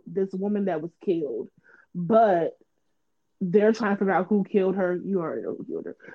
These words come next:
They're trying to figure out who killed her. But people were so upset at the ending of the show. But, like, if you actually sit, if you're someone who, like, wa-, has watched the,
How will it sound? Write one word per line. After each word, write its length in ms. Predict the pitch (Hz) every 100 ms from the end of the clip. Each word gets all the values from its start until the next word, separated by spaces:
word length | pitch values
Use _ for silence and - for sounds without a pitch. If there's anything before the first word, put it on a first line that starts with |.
| -
They're 100 | 226
trying 160 | 233
to 20 | 226
figure 120 | 208
out 80 | 202
who 120 | 202
killed 280 | - 226 240
her. 240 | 185 - - - -
But 200 | 196 202
people 260 | 311 320
were 160 | 247 208
so 160 | - 220
upset 340 | 185 - 214 208
at 100 | 196
the 140 | -
ending 280 | 202 196 190
of 120 | 180
the 100 | 175
show. 380 | - 269 311 240
But, 180 | 196 190
like, 240 | 190 185 -
if 140 | 196
you 140 | 254 -
actually 360 | 202 - 196 -
sit, 160 | 214 208
if 140 | - 202
you're 160 | 233 349
someone 340 | 269 254 226
who, 140 | 233 226
like, 240 | 196 175 - _ _ _ _ _ -
wa-, 260 | 180 180
has 160 | 208 196
watched 340 | 180 180 185
the, 140 | 185